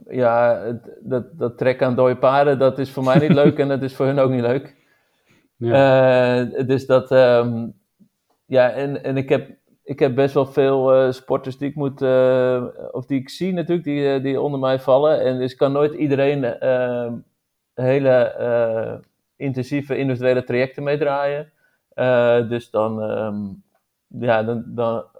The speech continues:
Speaker 1: richt ik me liever op mensen die, eh, die daar graag mee aan de slag willen. Die ook weer een soort van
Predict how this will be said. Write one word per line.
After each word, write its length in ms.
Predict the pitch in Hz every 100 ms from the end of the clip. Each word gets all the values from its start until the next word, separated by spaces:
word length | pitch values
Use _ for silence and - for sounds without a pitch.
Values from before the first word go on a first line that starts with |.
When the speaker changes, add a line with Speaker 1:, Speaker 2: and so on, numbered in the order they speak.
| -
Speaker 1:
richt 320 | 123 127 127
ik 80 | 123
me 100 | 120
liever 340 | 135 135 123
op 160 | - 117
mensen 420 | 123 117 - 113
die, 360 | 117 113 117 110
eh, 140 | 110
die 120 | 113
daar 120 | 110
graag 240 | - 117 120
mee 100 | 110
aan 60 |
de 60 | 117
slag 240 | - 127
willen. 280 | 143 156 165
Die 120 | 117 127
ook 140 | 131
weer 180 | 123 117
een 80 | 120
soort 280 | 127 117
van 260 | - 110 107